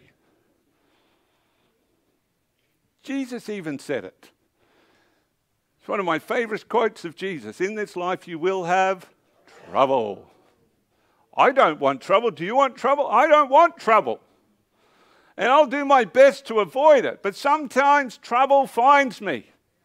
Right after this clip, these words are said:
Sometimes trouble finds you. And it doesn't mean that God has been faithless. The Word of God actually says that we can be faithless, but he can't be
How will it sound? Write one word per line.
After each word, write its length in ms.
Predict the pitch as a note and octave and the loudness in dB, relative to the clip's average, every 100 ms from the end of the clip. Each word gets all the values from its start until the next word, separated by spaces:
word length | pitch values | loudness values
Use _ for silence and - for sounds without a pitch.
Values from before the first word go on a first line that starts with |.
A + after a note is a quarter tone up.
| _ _ _ _ _ | _ _ _ _ _
Sometimes 720 | - C#4 C4+ A#3+ C4+ C#4 G3 | -2 -2 -2 -2 0 0 -2
trouble 460 | - - C4+ C4 A#3 | -12 0 2 2 -2
finds 580 | - B3 C4 A#3+ F#3 | -2 0 0 -2 -10
you. 360 | G#3 B3+ G#3+ C#3+ _ _ _ _ - | -8 -4 -2 -4 _ _ _ _ -2
And 160 | A3+ | 0
it 180 | A#3 A3+ | 0 0
doesn't 480 | A#3+ C#4+ A3+ C#4 G3 | 4 4 2 -6 -2
mean 340 | B3+ C#4+ C4 | 0 2 2
that 180 | A#3 F#3 | 0 0
God 260 | A#3 B3+ B3 | 2 2 2
has 160 | A3+ | -2
been 240 | - B3 A3 | -8 -8 -8
faithless. 960 | - B3 A#3 A3 B3 G3 - - - _ _ _ _ _ _ _ _ _ _ - | -2 -2 -2 0 2 2 -4 -20 -20 _ _ _ _ _ _ _ _ _ _ -2
The 80 | F#3+ | 2
Word 260 | B3+ D#4 | 6 4
of 100 | C4 | 4
God 320 | E3 B3 D#4 C4+ | 2 4 6 4
actually 400 | G3 - E3 D3+ | 0 -4 -8 -8
says 400 | - E3 A3 - - - | -4 -2 -2 -4 -18 2
that 340 | G3+ F3+ C#3 | 2 2 -4
we 240 | F3+ D#4 D#4+ | -2 0 0
can 240 | - C4+ | -2 -2
be 160 | F#3+ E3 | -2 -6
faithless, 920 | - D#3 C3+ - B2+ C#3 - - _ _ _ _ _ _ _ _ _ _ - | -4 -4 -4 -10 -6 -6 -8 -20 _ _ _ _ _ _ _ _ _ _ 0
but 180 | A#3 | 0
he 220 | G3 C4+ C4 | 2 -2 -4
can't 580 | - A#3+ D#4 E4 A3 | -4 2 4 4 0
be 380 | - D#3 F3 A3 | -6 -4 -4 -8